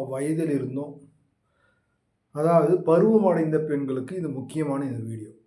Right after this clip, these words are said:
எந்த ஒரு பெண்ணும் தன்னுடைய வாழ்நாள்ல தினம் தினம் நொந்து கொள்வது எதுன்னு தெரியுமா? பீரியட்ஸ். ஆமாங்க, மாதவிடாய்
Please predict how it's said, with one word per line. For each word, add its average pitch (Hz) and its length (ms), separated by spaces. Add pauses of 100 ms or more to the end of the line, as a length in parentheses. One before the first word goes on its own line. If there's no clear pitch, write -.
(200)
எந்த 233 220
ஒரு 185 260
பெண்ணும் 170 420
தன்னுடைய 151 400
வாழ்நாள்ல 147 920 (260)
தினம் 165 420
தினம் 180 360
நொந்து 165 380
கொள்வது 147 500
எதுன்னு 131 160
தெரியுமா? 120 580 (1160)
பீரியட்ஸ். 139 720 (1500)
ஆமாங்க, 135 640 (840)
மாதவிடாய் 135 840